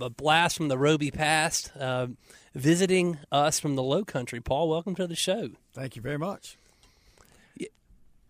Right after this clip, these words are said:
Speaker 1: So, Paul, I have a quick question for you. We have talked, uh, I think, Trent, we were like, look,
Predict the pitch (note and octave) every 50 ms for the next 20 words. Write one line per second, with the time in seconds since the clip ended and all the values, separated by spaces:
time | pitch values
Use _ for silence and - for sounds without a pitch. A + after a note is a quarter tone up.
0 | _ _ _ _ _ - - - D3+ - - G#3 G#3 F#3 F#3+ F#3+ E3 D#3 - -
1 | A3 F#3 - - F#3+ E3 D3 - D3 - - C#3 C3 B2 B2+ C#3 C#3 C#3 D3+ C#3
2 | - - - D#3+ D#3 D3+ A#2 - C#3 C3+ C3 A#2+ A#2+ B2+ - - F3 D3 - E3
3 | D#3 C3 C3 C#3+ C#3 C#3+ C#3 C#3 C3+ C3+ B2+ C3 C#3+ C#3+ C#3